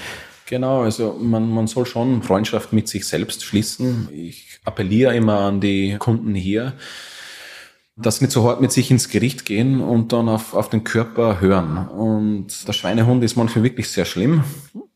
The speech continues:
Und grad die, die, die Schuhe zu schnüren, die Wohnungstüre aufzusperren, die Treppe runterzugehen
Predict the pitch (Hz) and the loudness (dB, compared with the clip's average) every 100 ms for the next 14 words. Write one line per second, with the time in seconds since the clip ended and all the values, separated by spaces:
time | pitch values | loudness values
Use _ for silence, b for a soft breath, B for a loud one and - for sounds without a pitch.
0 | _ _ _ _ _ _ _ - 131 127 | _ _ _ _ _ _ _ -6 -4 -4
1 | 127 - - 131 131 147 135 127 123 120 | -6 -12 -4 -2 0 2 2 2 2 2
2 | 117 113 - - 113 - 147 143 127 107 | 2 0 -2 -4 -4 2 6 6 4 0
3 | - - 110 - 120 135 95 76 - - | -6 -4 -4 0 4 6 4 0 -4 -16
4 | _ _ _ _ _ _ _ _ - - | _ _ _ _ _ _ _ _ -4 0
5 | 92 92 - 82 78 110 - - 107 - | 2 2 0 0 2 0 -2 -6 -4 0
6 | 101 107 107 - - - - 82 - - | 2 2 0 -6 -12 -10 -2 -2 -2 0
7 | 127 139 - - 85 82 120 143 - - | 2 2 -2 -2 0 0 0 -2 -4 -18